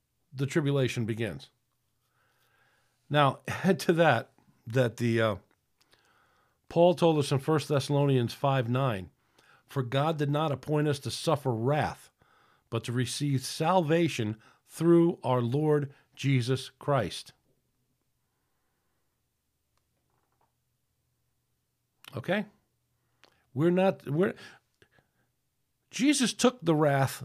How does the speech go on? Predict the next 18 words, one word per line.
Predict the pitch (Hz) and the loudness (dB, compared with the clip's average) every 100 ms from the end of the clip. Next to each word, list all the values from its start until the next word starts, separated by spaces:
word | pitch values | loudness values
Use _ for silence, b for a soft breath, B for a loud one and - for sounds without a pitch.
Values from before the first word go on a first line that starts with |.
| - | -8
that | 123 135 113 | 0 0 2
we | 165 185 | 0 2
deserve | 165 123 165 117 90 - _ _ _ _ _ | 2 4 4 2 0 -8 _ _ _ _ _
on | 147 151 143 | 4 4 4
the | |
cross. | 135 139 123 92 - b b | -4 -2 -2 -4 -12 b b
You | - 156 | -4 0
gotta | 202 | 2
understand, | 196 165 208 220 135 | 2 0 -2 0 0
the | |
Great | 135 190 240 | 0 2 2
Tribulation | - 147 135 175 233 131 110 b b b | 0 0 2 2 2 0 -4 b b b
is | - 120 | -2 -2
God's | 107 151 190 156 | -2 2 2 2
outpouring | - 170 202 160 143 123 | -2 -4 -2 0 0 0
of | 107 | -2
his | 240 233 | 0 0
wrath | 185 220 139 - | 0 0 -2 -6